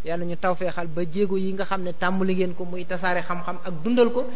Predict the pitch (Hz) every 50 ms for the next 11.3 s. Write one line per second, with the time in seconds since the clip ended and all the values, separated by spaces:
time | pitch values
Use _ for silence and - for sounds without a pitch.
0 | - - 156 165 180 185 190 190 185 175 175 175 180 185 208 220 269 294 - -
1 | - - - - - 147 165 175 180 180 175 170 175 185 180 180 175 175 180 196
2 | 196 196 208 233 233 - - - 160 165 170 180 175 170 170 180 190 208 196 196
3 | 190 185 185 185 185 185 185 185 190 190 190 185 190 185 180 - 190 185 185 175
4 | 185 180 180 185 202 254 277 269 262 240 233 233 - - - - - - 170 185
5 | 190 190 - - 190 185 190 185 175 196 226 - - 254 254 247 240 240 233 214
6 | 208 196 196 196 196 208 220 226 226 226 220 220 214 180 139 117 - - - -
7 | - - - 185 - 208 208 202 190 196 196 196 202 190 208 185 - 202 190 202
8 | 196 190 190 185 139 - - - - - - 165 196 240 247 - - 240 240 220
9 | 226 233 240 233 233 226 185 - - - - - - - - - - 190 220 220
10 | 240 196 214 226 214 208 190 202 185 185 196 190 185 180 180 190 196 196 190 -
11 | 202 202 202 180 190 226